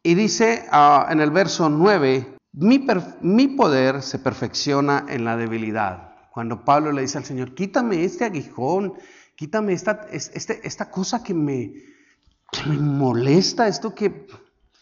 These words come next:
quítamelo". Tres veces le he rogado, no le he orado, tres veces. Y el Señor dice, "Bástate mi gracia, porque mi poder se perfecciona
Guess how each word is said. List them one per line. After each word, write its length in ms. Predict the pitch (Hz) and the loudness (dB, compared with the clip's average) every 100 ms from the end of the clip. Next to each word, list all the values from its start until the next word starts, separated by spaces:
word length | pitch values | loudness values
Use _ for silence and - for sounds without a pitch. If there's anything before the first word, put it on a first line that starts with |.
| _ _ _ | _ _ _
quítamelo". 880 | - 247 247 254 208 151 123 98 - - _ _ | 4 4 4 2 2 0 -2 -4 -12 -20 _ _
Tres 280 | - 240 262 | 0 0 2
veces 400 | 170 277 - 202 | 2 2 2 2
le 100 | 160 | 2
he 40 | 147 | 2
rogado, 480 | 147 104 120 113 | 0 2 0 0
no 140 | 120 202 | 2 2
le 80 | 240 | 2
he 40 | |
orado, 300 | 165 120 117 | 0 -2 -4
tres 320 | - 220 160 | 2 2 2
veces. 500 | 185 214 - 113 - - - - - - _ | -2 -2 -4 -6 -10 -20 -20 -20 -20 -20 _
Y 140 | 139 | -2
el 60 | 151 | 0
Señor 260 | 165 208 | 2 2
dice, 220 | 214 - 208 - - | 2 2 0 -2 0
"Bástate 460 | 202 - 311 247 | 0 0 -4 -2
mi 220 | 247 247 | -2 -2
gracia, 420 | 240 277 269 240 - | 0 0 0 -4 -4
porque 320 | 160 135 131 | -8 -4 -4
mi 260 | 147 233 | 0 2
poder 460 | 302 - 156 135 135 | 2 0 -2 -2 -4
se 140 | - | -8
perfecciona 920 | 127 117 - 113 - 143 143 147 - | -10 -10 -10 -12 -8 -6 -4 -6 -8